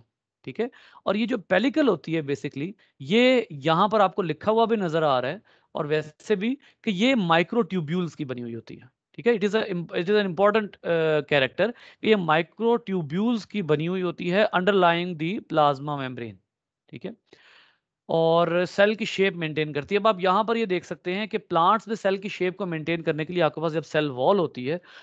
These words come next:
बिल्कुल इसी तरीके से ये रिजिड स्ट्रक्चर होता है। ये जो आपके पास स्ट्रक्चर है पेलिकल जो है,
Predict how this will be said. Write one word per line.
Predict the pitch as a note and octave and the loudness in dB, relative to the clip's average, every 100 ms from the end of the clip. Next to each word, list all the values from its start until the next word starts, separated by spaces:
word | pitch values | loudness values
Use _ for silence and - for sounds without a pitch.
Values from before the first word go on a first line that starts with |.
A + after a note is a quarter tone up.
| - | -8
बिल्कुल | C#3 F#3+ C4 B3+ | -4 -2 2 2
इसी | F#3 F#3+ | 2 0
तरीके | E3 D3 C#3+ | -2 -2 -4
से | C3 | -2
ये | F3 F#3 | 0 2
रिजिड | E3 D3+ D#3 G3 D3 | 2 2 2 2 0
स्ट्रक्चर | - D3 - E3 | -6 -12 -6 -4
होता | C#3 C3 C3 C3+ | -2 -4 -2 0
है। | C3+ | 0
ये | C3+ | 0
जो | C3+ | 0
आपके | B2 - | -2 -2
पास | C3 B2+ | -2 -2
स्ट्रक्चर | - B2+ - C3 | -4 -8 -4 0
है | C3 C3 B2+ | 2 2 2
पेलिकल | B2 C3+ E3+ F3 E3+ | 0 0 0 2 0
जो | C#3 | 0
है, | C3 | -2